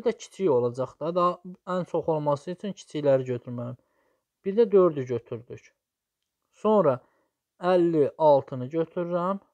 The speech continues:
Çünki əlli beşdən yuxarı olmalıdır. Bir də əlli yeddini. Növbəti ədədimizi x götürürəm. Bunların cəmini toplayarıq.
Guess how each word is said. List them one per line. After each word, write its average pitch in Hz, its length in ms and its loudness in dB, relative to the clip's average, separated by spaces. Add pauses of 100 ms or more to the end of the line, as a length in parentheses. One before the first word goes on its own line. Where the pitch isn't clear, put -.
(160)
Çünki 160 240 -6
əlli 147 240 2
beşdən 147 340 -2
yuxarı 160 280 0
olmalıdır. 165 500 -2
Bir 220 120 -6
də 214 80 2 (100)
əlli 180 280 2 (100)
yeddini. 117 480 -4 (1000)
Növbəti 208 600 4
ədədimizi 151 560 -2 (140)
x - 340 -14
götürürəm. 113 580 -8 (800)
Bunların 214 400 4
cəmini 190 400 -2
toplayarıq. 151 1120 0